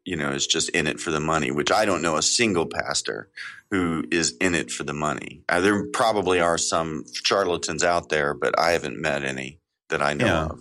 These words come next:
Speaker 2: Well, and I'm, I'm sure that there are charlatans. They're, they're probably mostly on T V or, um,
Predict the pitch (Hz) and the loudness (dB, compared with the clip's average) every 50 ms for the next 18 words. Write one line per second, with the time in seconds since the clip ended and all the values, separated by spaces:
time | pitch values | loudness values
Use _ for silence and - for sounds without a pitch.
0 | - - - 143 143 131 110 127 120 117 117 117 117 120 117 117 110 104 - - | -4 0 2 4 4 4 4 4 4 4 2 2 2 2 2 2 2 2 2 2
1 | 143 139 123 113 107 98 117 107 101 98 98 95 - - 92 85 85 87 85 - | 0 2 2 2 2 2 4 4 4 4 4 4 2 2 2 4 4 2 2 2
2 | - 80 82 85 82 - 80 78 80 80 80 - - - 87 85 - - 104 101 | 2 0 0 0 0 2 2 2 2 0 -2 -4 -4 -2 -2 0 2 0 0 0
3 | - - 92 87 85 82 82 87 85 - - 80 78 78 78 80 80 - - 85 | -2 -2 0 2 2 2 2 2 0 0 0 0 0 0 0 0 0 0 0 0
4 | 82 76 80 78 80 82 80 76 73 71 73 71 69 - - - - - - - | 2 2 2 2 4 4 4 4 4 2 2 0 -2 -6 -14 -16 -14 -14 -14 -16
5 | - - _ - - 82 78 78 78 | -18 -12 _ -2 0 2 2 2 0